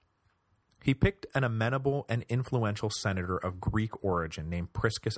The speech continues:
Attalus, and had the Senate proclaim their colleague Augustus of the Western Empire. If Honorius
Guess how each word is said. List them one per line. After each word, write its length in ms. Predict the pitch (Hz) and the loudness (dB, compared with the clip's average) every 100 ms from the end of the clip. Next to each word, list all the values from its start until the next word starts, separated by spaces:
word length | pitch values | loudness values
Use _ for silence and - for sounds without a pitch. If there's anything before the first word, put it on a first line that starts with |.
| - | -6
Attalus, 560 | - - 107 80 - - _ _ _ _ - | -8 -2 -2 0 -4 -6 _ _ _ _ -4
and 100 | 104 | -2
had 260 | 113 117 135 | 2 0 0
the 80 | |
Senate 340 | - 104 95 - | -2 -2 -2 -2
proclaim 460 | 98 - 147 175 | -4 -2 0 0
their 120 | 107 82 | 0 -2
colleague 400 | - 78 78 - | -2 -2 -4 -6
Augustus 720 | 90 87 95 90 - 85 - - | -6 -2 0 0 -2 -6 -6 -6
of 100 | 92 | -2
the 80 | 92 | -2
Western 380 | 80 - 90 82 | -2 -4 -6 -2
Empire. 480 | 104 107 78 62 - _ _ _ _ _ _ _ _ _ _ _ _ _ _ _ _ _ _ _ - | -2 0 -2 -4 -10 _ _ _ _ _ _ _ _ _ _ _ _ _ _ _ _ _ _ _ 0
If 160 | 123 | 2
Honorius 460 | 139 160 180 170 | 2 2 2 0